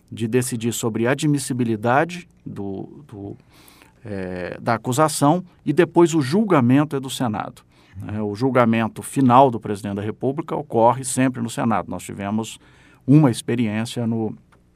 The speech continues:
no Brasil de, de julgamento da, do presidente da República pelo, pelo Senado Federal.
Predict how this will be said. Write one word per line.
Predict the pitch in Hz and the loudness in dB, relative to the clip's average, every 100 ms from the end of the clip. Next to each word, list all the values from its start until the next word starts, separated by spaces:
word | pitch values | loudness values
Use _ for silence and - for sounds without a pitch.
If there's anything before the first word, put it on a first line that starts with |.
| _ _ _ - | _ _ _ -6
no | 117 | -2
Brasil | 110 113 98 110 110 113 | 0 0 0 -2 -2 -2
de, | 113 117 110 - _ | -4 -4 -6 -12 _
de | - | -6
julgamento | 110 127 131 104 110 120 127 | 0 2 2 2 -2 -4 -6
da, | 117 110 107 98 - - - _ | -4 -2 0 -2 -6 -20 -20 _
do | 110 | -10
presidente | - 113 117 | -6 -4 -2
da | 110 | -2
República | 104 117 117 120 | -4 -4 -4 -6
pelo, | 123 113 107 110 110 - | -4 -4 -2 -2 -4 -4
pelo | 117 107 | -6 -6
Senado | - 110 104 | -4 -2 -2
Federal. | 107 123 110 92 - | -4 -6 -4 -6 -8